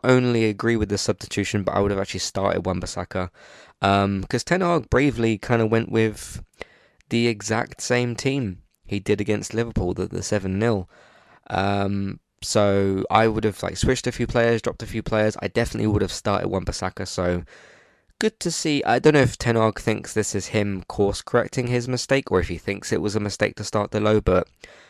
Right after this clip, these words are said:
that's the way I look at it. Anyway, regardless, we, we get Wan-Bissaka on the pitch, which was what I was looking for, so good to see that. And Dalot was showing some, um, what, what would we, what would we call it? Um,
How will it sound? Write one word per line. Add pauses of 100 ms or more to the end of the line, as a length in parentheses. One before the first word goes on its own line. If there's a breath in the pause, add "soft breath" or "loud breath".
(140 loud breath)
that's
the
way
I
look
at
it.
Anyway,
regardless,
we,
we
get
Wan-Bissaka
on
the
pitch,
which
was
what
I
was
looking
for,
so (920 loud breath)
good
to
see
that.
And
Dalot
was
showing
some,
um, (1000)
what,
what
would
we,
what
would
we
call
it? (440)
Um,